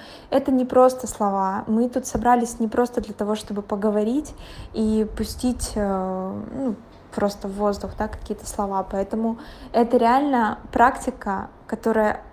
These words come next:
беспрецедентно работает на сто процентов.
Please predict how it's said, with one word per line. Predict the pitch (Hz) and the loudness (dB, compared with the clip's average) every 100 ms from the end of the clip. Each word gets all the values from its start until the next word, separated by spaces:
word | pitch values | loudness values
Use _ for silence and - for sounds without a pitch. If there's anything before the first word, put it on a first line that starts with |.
| - - - - | -20 -20 -20 -8
беспрецедентно | 220 226 277 - 254 254 - 247 226 240 233 208 | -2 0 0 0 -2 -2 -2 0 2 0 0 -2
работает | 208 202 196 185 190 196 - - - - | -2 -2 -2 -2 -6 -8 -12 -20 -20 -2
на | 233 247 | 0 0
сто | - - 277 | 2 4 4
процентов. | 269 269 262 226 190 190 | 4 0 0 -4 -4 -6